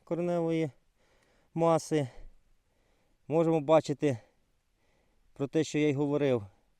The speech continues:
Є такі бульбочки, тобто там, де має виходити пагін, є вже і вихода пагона. Тобто це говорить про те, що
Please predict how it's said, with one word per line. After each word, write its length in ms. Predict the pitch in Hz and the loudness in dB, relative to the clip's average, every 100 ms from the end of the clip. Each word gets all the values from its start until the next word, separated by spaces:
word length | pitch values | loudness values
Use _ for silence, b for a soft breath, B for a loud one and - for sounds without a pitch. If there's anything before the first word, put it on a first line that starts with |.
| _ _ _ _ _ _ _ _ | _ _ _ _ _ _ _ _
Є 180 | 127 151 | -4 -2
такі 440 | 147 - 147 131 - _ _ _ _ _ _ _ - | -2 -4 -2 -2 -4 _ _ _ _ _ _ _ -18
бульбочки, 640 | 135 208 247 180 - 170 | -10 -8 -4 -4 -4 -4
тобто 300 | - 156 160 | -2 -2 -2
там, 240 | 151 160 156 | -2 0 0
де 140 | 151 | -2
має 380 | 120 147 151 151 | -2 -2 0 0
виходити 680 | 151 - 156 139 - 139 110 _ _ _ _ _ _ _ _ _ _ | -2 -2 -2 -2 -2 -4 -4 _ _ _ _ _ _ _ _ _ _
пагін, 500 | 170 208 208 196 165 - b b b _ - | 0 2 4 0 -2 -8 b b b _ -14
є 280 | 120 175 175 | -4 0 0
вже 320 | 131 139 110 - _ _ _ - | 2 0 0 -8 _ _ _ -8
і 100 | 127 | -6
вихода 480 | 147 233 - 196 190 | -2 -2 0 2 2
пагона. 540 | 190 190 170 165 151 - _ _ _ _ _ | 2 0 0 -4 -6 -10 _ _ _ _ _
Тобто 340 | 196 190 175 156 | -6 -4 -2 -2
це 260 | - 180 | 0 0
говорить 420 | 156 160 160 147 | 2 2 0 -2
про 160 | - 143 | -4 -8
те, 280 | - 196 196 | 0 2 2
що 400 | - 156 147 | 0 0 0